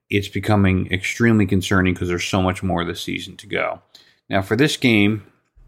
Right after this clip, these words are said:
coming into tonight, <clears throat> the Giants' offensive line had some injury problems. And for an offensive line that is not great when there's no injury problems, this just exacerbated the problem.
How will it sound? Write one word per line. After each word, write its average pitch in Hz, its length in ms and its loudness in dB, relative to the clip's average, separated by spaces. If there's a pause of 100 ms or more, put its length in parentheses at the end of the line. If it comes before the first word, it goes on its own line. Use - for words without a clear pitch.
(1040)
coming 113 300 2
into 107 220 0
tonight, 92 520 0 (160)
<clears throat> - 140 -20
the 107 560 2
Giants' 107 400 0
offensive 104 500 0
line 92 560 -2 (1080)
had 104 200 0
some 127 180 2
injury 107 380 4
problems. 98 800 0 (220)
And 101 540 -2
for 104 220 -2
an 110 80 2
offensive 117 460 -2
line 98 460 2
that 92 120 0
is 95 120 -2
not 101 280 0
great 98 400 0 (180)
when 98 160 -4
there's 87 160 -4
no 135 200 4
injury 98 320 2
problems, 90 540 0
this 110 180 -6
just 101 280 -6
exacerbated 87 880 -6
the 85 80 -16
problem. 85 460 -8